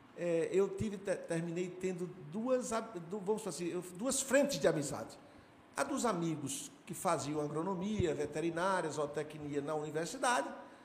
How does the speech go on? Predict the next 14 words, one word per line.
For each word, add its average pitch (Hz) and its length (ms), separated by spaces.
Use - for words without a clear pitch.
mas 254 160
quando 311 260
isso 233 100
era 214 140
fim 175 160
de - 80
semana, 165 320
esse 220 120
povo 254 240
todo 262 200
ia 370 80
embora 233 300
pra 135 160
casa. 123 400